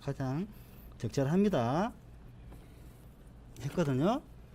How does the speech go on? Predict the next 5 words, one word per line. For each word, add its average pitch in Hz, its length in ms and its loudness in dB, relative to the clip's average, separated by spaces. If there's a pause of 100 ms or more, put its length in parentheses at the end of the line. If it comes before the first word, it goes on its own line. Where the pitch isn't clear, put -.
(800)
자, 123 240 2
요렇게 175 320 6
있는 160 160 6
상태고, 123 600 4 (680)
제가 156 400 2